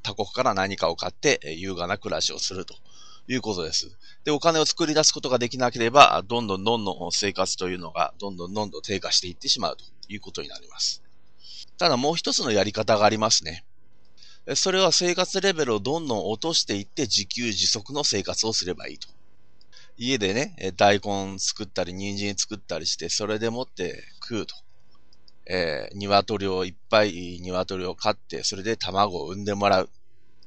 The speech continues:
え、豚を何頭か飼って、それでまあ、正月とかになったら潰すとかね。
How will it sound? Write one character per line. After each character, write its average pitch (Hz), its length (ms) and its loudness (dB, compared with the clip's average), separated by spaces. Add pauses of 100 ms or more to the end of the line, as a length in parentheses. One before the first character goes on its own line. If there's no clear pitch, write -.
(180)
え、 98 140 -2
豚 101 420 4
を 104 80 2
何 107 320 4
頭 92 240 -2
か - 140 -10
飼 - 160 0
っ 117 60 0
て、 - 200 -6
そ 107 180 0
れ 107 120 -6
で 117 160 2
ま 123 160 6
あ、 104 60 4
正 107 260 2
月 101 260 2
と 113 120 0
か 95 140 2
に 90 80 -2
な 92 100 -4
っ - 40 -4
た 101 120 -2
ら 82 80 -4
潰 98 340 0
す - 80 6
と 92 100 -2
か - 120 -10
ね。 95 180 -12